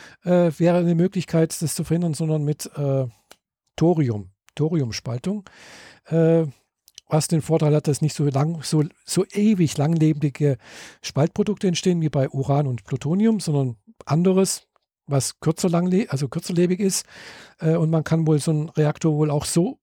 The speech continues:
konstruieren, dass er halt auch inhärent sicher ist. Ja. Also sprich einfach einen sehr heißen Reaktor aufbauen,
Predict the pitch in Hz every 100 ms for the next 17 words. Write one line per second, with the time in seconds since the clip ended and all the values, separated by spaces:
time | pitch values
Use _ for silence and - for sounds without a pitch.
0 | _ 165 175 - 147 165 156 143 147 143
1 | - 151 101 - _ _ - 208 180 165
2 | 147 160 - - _ - _ - 165 180
3 | 151 117 - - _ _ _ _ _ _
4 | _ _ 123 117 123 - _ _ _ _
5 | _ - 131 139 - 151 156 156 147 156
6 | 139 - 147 165 127 151 123 156 180 160
7 | 160 160 175 151 156 165 151 151